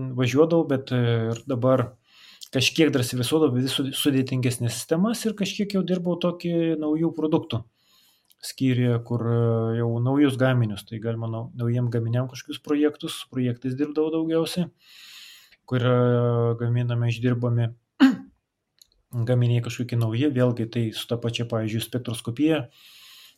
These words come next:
kur minėjau, suminio dažnio, kur ten irgi suleidžiam vidurio infraraudoną spinduliuką su matomu ir ten sugeneruoja suminį dažnį, tokį labiau mėlyną, į mėlyną pusę paslinktą galime registruoti ir ten daug informacijos apie molekulę sužinome. Na, tai vat,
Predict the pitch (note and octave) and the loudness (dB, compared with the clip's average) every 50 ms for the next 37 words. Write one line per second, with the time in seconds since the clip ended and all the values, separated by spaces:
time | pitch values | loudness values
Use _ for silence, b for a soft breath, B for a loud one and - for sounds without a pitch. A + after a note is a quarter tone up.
0 | _ - C3 B2+ B2+ C3 C3+ C#3 C#3 B2+ A#2 - D3 C#3 C3 C3+ C3+ C3+ C#3 C#3 | _ -4 -2 0 0 0 0 -2 -2 -2 -2 0 0 0 0 0 0 0 0 0
1 | C3+ B2 C3 B2+ A#2+ - B2 A#2+ - B2+ B2 B2+ B2+ B2+ B2+ B2 B2 B2 A#2 - | 0 0 -2 -4 -4 -6 -8 -6 -4 -2 -2 -2 -2 -4 -4 -6 -6 -8 -8 -4
2 | C3 B2+ B2 C3 B2+ C3 B2+ B2 C#3 C3+ C#3+ C#3 C3+ B2 C3+ C#3+ C#3+ C#3 D3 C#3+ | -2 0 0 0 0 0 0 0 2 2 2 2 0 0 0 2 4 4 4 4
3 | C#3 C#3 C3+ A#2+ B B B B B B B - - D#3+ D3+ C3+ C3+ C#3 D3+ D3 | 2 0 -2 -2 B B B B B B B -4 0 0 2 4 6 6 6 6
4 | - C3+ A#2 - D3+ C#3+ C#3 C#3 C3 - C#3 C3+ C3+ C3+ C3+ C3 - C3+ B2+ A#2+ | 4 2 0 0 0 0 0 0 0 -2 -2 -2 -2 -2 -2 -4 -4 -6 -6 -6
5 | - - C#3 C3+ C3+ C3+ C3+ C#3 C#3+ C#3+ C#3 B2+ - - C#3+ C3+ C3+ C3+ C3+ C3+ | -4 -4 -2 -2 0 0 2 2 2 2 2 0 0 -2 -4 -4 -4 0 2 2
6 | C#3 C3+ C3+ C3+ C3 B2+ C3+ B2+ - C3+ C3+ C3 C3 C3 C3 C3 B2+ B2+ B2+ C3+ | 2 2 2 0 -2 -4 -4 -6 -4 -4 -4 -2 -2 -2 -4 -2 -2 -2 0 2
7 | C3+ C3 C3 C3 C3 C3 B2+ B2 A#2+ C#3 D3 D3 C3+ C#3 C3+ C3+ C#3 C#3+ D#3+ D#3 | 2 2 2 0 -2 -2 -2 -2 2 4 4 4 4 4 2 2 2 4 4 4
8 | C#3+ C#3+ C#3+ C3 A#2+ D#3 D3 - D3 - - B2 - C3+ C3+ C3+ B2 - C#3+ C3+ | 4 4 4 4 4 4 4 2 2 0 -2 -2 -2 -2 -4 -2 -4 -2 -2 0
9 | C3 C3 C3+ C#3 C#3 C3 C3+ B2 - - D3 C#3 C3+ C3+ C#3 B2+ A2+ - C#3 C3+ | 0 0 0 -2 -2 -2 -2 -4 -2 -2 -2 0 0 -2 -4 -8 -6 -6 -4 -4
10 | B2 A#2 B B B B B B B B B B B B - C#3 C#3+ C3 - C#3 | -4 -6 B B B B B B B B B B B B -4 -2 0 0 0 0
11 | A#2+ C#3+ C3+ C#3 C#3 C#3 B2+ - - - - - C3+ C3+ C3+ C#3 C#3 C#3 C#3+ C3+ | 0 0 0 0 0 0 0 -2 -6 -8 -8 -6 -4 -2 0 0 0 0 -2 -2
12 | C3 A#2+ - C#3 A#2 C3+ C#3 C#3 C#3 C3 C3 B2+ A#2+ A#2+ - A2+ A#2+ B2 B2 - | -2 -2 -2 -2 -2 0 -2 -2 -2 0 0 0 -2 -2 -2 -2 -2 -2 -2 -4